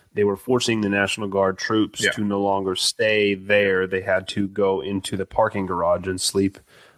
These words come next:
Speaker 1: on the concrete floor. So everybody was making a fuss about it, right? Well, <laughs> they were talking about how, um,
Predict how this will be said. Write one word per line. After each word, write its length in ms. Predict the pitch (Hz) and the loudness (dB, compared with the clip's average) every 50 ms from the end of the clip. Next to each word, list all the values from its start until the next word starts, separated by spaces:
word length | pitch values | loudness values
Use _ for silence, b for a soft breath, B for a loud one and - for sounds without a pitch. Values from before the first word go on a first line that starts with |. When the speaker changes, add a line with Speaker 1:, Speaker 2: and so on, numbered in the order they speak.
| b - | b -6
Speaker 1:
on 140 | - 92 | -6 -6
the 80 | 95 92 | -6 -6
concrete 440 | - - 98 95 95 - - 78 - | -4 -2 -2 -2 -2 -4 -6 -8 -8
floor. 520 | - - - _ - - 117 113 110 113 _ B B B B B B B B B B B B B B B B B _ _ _ _ _ _ _ - | -10 -16 -12 _ -2 0 0 0 0 -4 _ B B B B B B B B B B B B B B B B B _ _ _ _ _ _ _ -10
So 180 | - - 107 | -2 2 2
everybody 340 | 104 107 110 107 104 104 104 | 2 2 2 0 0 2 2
was 140 | 101 101 95 | 2 0 0
making 240 | 104 98 95 - 104 | -2 -2 -2 -2 -4
a 40 | 104 | -6
fuss 340 | - - - 180 185 175 - | -4 -2 -2 0 0 -2 -4
about 220 | - 104 95 - - | -4 -4 -4 -4 -4
it, 40 | |
right? 300 | - - 98 98 101 95 | -2 0 0 0 0 -2
Well, 240 | - 107 107 110 - - - - - 127 117 - - _ B B B B B B B B _ _ _ _ _ _ _ _ B | -4 -4 -6 -4 -2 -2 -2 0 0 -2 -4 -6 -10 _ B B B B B B B B _ _ _ _ _ _ _ _ B
<laughs> 0 | B B B B B B B B B B B _ | B B B B B B B B B B B _
they 80 | - 127 | -2 0
were 100 | 135 135 | 0 0
talking 440 | 139 - 147 143 151 160 - 156 135 | -2 -2 -2 0 0 0 0 0 0
about 340 | 117 113 117 113 107 87 - 113 | 2 2 2 2 0 0 -2 0
how, 380 | 113 107 104 104 101 98 - - 95 | 0 2 2 2 0 0 0 0 2
um, 580 | 110 110 113 113 110 107 104 104 101 98 110 | 2 2 2 2 2 2 0 0 -2 -4 -6